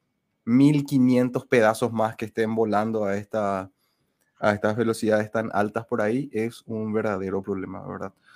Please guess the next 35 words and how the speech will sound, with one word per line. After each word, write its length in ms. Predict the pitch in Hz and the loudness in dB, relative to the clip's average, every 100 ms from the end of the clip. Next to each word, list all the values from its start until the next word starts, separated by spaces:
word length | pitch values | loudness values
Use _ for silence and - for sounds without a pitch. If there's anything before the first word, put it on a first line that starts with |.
| _ | _
O 120 | - | -8
sea 180 | 104 101 | -4 -2
que 100 | 104 | -2
ojalá 480 | 101 101 101 135 - - _ _ _ _ _ _ _ _ _ _ - | -2 -2 -2 -4 -8 -20 _ _ _ _ _ _ _ _ _ _ -6
esta 180 | - 131 | 0 4
sea 140 | 139 | 4
una 240 | 123 127 127 | 4 4 4
de 60 | |
las 100 | 131 | 4
últimas 280 | 123 127 123 | 0 2 2
veces 220 | 113 131 | 2 0
que, 480 | 123 104 98 90 - - | 2 2 2 -2 -6 -4
que 260 | 107 98 _ | -4 -4 _
tratemos 640 | - 110 - 175 233 131 - | 2 2 4 2 2 0 -4
este 220 | 117 - | -12 -10
tipo 360 | 107 101 104 98 | -10 -8 -4 -2
de, 240 | 98 95 - | -4 -6 -8
de 220 | 98 101 - | -4 -2 -4
informaciones 720 | 101 104 104 98 98 98 101 | -6 -4 -4 -4 -4 -4 -2
o 160 | 101 101 | -4 -2
que 380 | 104 98 95 95 | -2 -2 -4 -4
los 160 | 104 | -2
países 340 | 117 107 113 120 | 0 0 0 -4
se 60 | |
atrevan 420 | 120 107 117 135 127 | -2 2 2 2 0
a 40 | |
hacer 180 | 110 113 | -2 -4
este 160 | 117 | -4
tipo 260 | 110 101 113 | -8 -2 -2
de 60 | 107 | -2
actividades, 640 | 120 107 104 110 117 98 | -4 -2 0 -2 -4 -6
¿verdad? 260 | 92 98 98 _ _ _ _ _ | -8 -12 -12 _ _ _ _ _
Para 360 | 104 107 107 101 | 0 2 2 2
no 380 | 101 104 110 _ | 2 0 -2 _
poner 580 | - 104 101 104 107 | 0 2 4 2 0